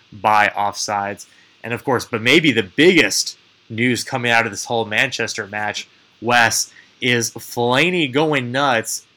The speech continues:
picking up a red card, and unlike Cesc Fabregas, Fellaini will be missing the first three matches of the Premier League next season.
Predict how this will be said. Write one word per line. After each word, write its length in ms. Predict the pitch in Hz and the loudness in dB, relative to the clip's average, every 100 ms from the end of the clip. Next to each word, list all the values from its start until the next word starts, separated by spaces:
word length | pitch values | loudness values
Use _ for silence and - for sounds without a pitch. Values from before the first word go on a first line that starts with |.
| _ | _
picking 340 | 160 170 160 147 | -2 -2 0 0
up 180 | 143 | 2
a 100 | 127 | 0
red 300 | 104 127 156 - | 0 0 0 -4
card, 420 | 123 113 113 110 _ _ _ 120 | -2 0 0 -4 _ _ _ -2
and 240 | 117 117 - | 0 0 -4
unlike 420 | 135 156 151 143 | -4 -2 -4 -2
Cesc 380 | - 147 - - | -2 -4 -4 -4
Fabregas, 760 | 127 160 139 113 110 110 - - _ - - | -2 0 -2 0 0 0 -2 -14 _ -20 -10
Fellaini 480 | 127 117 151 180 131 | -8 -4 -4 -4 -6
will 160 | 139 143 | -4 -6
be 120 | 139 | -6
missing 400 | 135 131 131 113 | -8 -8 -10 -12
the 140 | 113 | -12
first 480 | - 143 147 - - | -10 -8 -6 -6 -8
three 220 | 120 143 | -8 -8
matches 440 | 117 117 127 120 107 | -4 -4 -4 -8 -12
of 80 | 104 | -14
the 60 | |
Premier 360 | - 120 113 107 | -12 -10 -8 -10
League 200 | 104 98 | -10 -10
next 220 | 101 - | -10 -10
season. 300 | 107 123 | -12 -12